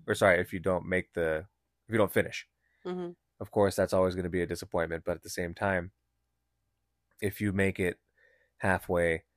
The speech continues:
Speaker 1: two-thirds of the way, that's a ton of progress.
Speaker 2: Mm-hmm.
Speaker 1: And for us, that's where most of our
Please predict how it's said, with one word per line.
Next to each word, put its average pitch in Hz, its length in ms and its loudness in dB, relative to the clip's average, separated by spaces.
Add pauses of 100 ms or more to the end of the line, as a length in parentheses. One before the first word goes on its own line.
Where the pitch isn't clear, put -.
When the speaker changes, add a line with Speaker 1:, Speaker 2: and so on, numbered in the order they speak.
(380)
Speaker 1:
two-thirds 98 520 2
of 87 60 -2
the 87 100 -2
way, 87 380 2 (720)
that's 104 420 4 (160)
a 98 260 4
ton 101 380 0
of 87 160 -2
progress. - 640 -6
Speaker 2:
Mm-hmm. 196 240 -4 (300)
Speaker 1:
And 98 200 0
for 190 160 2
us, 104 240 2
that's 98 240 0
where 98 100 0
most 95 280 0
of 90 80 -4
our 80 200 2